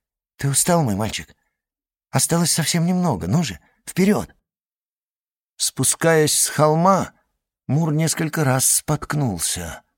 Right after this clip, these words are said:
Такого прежде со скакуном не случалось, и Кай решил, что дело в ранах на его лапах.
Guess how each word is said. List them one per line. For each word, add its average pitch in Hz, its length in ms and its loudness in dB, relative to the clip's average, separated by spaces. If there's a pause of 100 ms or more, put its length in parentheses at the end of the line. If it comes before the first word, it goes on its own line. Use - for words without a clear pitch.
(600)
Такого 104 500 -4
прежде 107 380 -2
со - 120 -2
скакуном 120 540 -2
не 123 80 0
случалось, 120 680 0
и 87 40 -8
Кай 151 300 4
решил, 135 320 -2
что - 180 -4
дело 156 220 2
в 139 80 2
ранах 165 360 2
на 95 140 -2
его 92 160 -2
лапах. - 420 -4